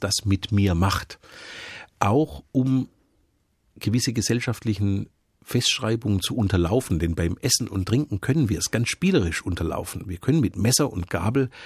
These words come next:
ganz wunderbar uns selber mal zu Frauen machen oder zu Männern machen oder vor allem drüber nachdenken, wodurch wir in der Gesellschaft heute, in der Bundesrepublik des Jahres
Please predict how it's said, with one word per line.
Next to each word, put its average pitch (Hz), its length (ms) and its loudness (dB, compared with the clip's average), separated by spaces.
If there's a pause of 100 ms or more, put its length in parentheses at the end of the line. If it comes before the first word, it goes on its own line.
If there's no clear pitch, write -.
(180)
ganz - 300 0
wunderbar 131 580 4 (180)
uns 92 200 2
selber 110 240 4
mal 85 180 2
zu - 120 -4
Frauen 127 320 2
machen 113 240 4
oder 87 160 0
zu - 140 -4
Männern 98 300 4
machen 76 300 -4 (380)
oder 120 160 2
vor - 100 -6
allem 135 160 -4
drüber 127 240 -4
nachdenken, 123 640 -2
wodurch 156 600 -2
wir 95 260 -4 (120)
in 110 140 0
der 92 120 0
Gesellschaft 90 560 -6
heute, 92 260 -2
in 87 60 -2
der 85 80 -4
Bundesrepublik 107 440 0
des - 140 -2
Jahres 87 240 -2